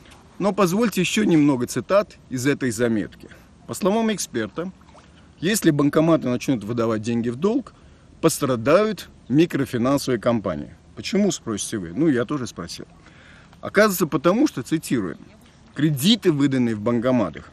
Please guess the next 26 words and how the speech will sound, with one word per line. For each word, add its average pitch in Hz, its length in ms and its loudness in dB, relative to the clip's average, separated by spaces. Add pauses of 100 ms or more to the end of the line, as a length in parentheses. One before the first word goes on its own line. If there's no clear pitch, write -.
могут 160 340 4
выдавать 143 340 0
под 113 200 -6
меньшие 151 500 2
проценты, 117 600 -6
чем 196 240 -2
микрофинансовые 139 640 0
организации». 95 300 -8 (560)
То 185 160 6
есть, - 280 -4 (580)
несмотря 170 460 2
на 170 60 -4
то, 117 180 -4
что 113 180 -12
в - 40 -14
своих 170 360 -2
отделениях 107 600 0 (540)
или 185 220 4
в 139 60 4
других 135 380 -2
точках 107 380 -10
продаж, 113 520 -2 (320)
э, 104 260 -8
в - 40 -20
торговых 131 340 -2
предприятиях, 214 580 -4